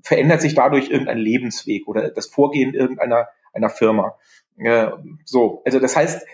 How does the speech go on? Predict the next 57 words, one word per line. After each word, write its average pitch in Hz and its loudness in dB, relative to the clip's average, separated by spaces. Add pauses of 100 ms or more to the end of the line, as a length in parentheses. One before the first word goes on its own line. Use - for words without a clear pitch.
(200)
ihr, - -8
ihr 147 2
merkt 151 2
schon, 190 0
ich 151 -4
bin 170 2
da 156 4
selber 175 2
so 151 -2
ein 165 0
bisschen 156 -2
ratlos. 185 0
Das 139 -6
eine, 175 2
was 160 -4
ich 160 -8
mit 139 -10
Sicherheit 180 0
sagen 151 0
kann, 143 -4 (280)
ist 151 -6
halt 139 0
das, 127 0
was 131 -2
ich 131 -12
bewirke 127 -4
durch 123 -4
den 117 -4
persönlichen 120 -6
Kontakt, 113 -6 (260)
vielleicht 151 0
auch 156 2
durch 135 2
die 147 -2
Auftritte 143 0
als 139 -2
Speaker 127 0
oder 127 0 (220)
auf - -2
Konferenzen, 131 -2
in 123 -6
Workshops. 117 0
Da 127 2
bin 175 0
ich 156 -4
mir 147 0
sehr, 135 2
sehr 120 -2
sicher. 131 -2 (280)
Aber 135 2
das 139 0
ist 156 -2
halt 139 0
eben 135 -4
der 139 0
Bereich, 131 0
der 127 0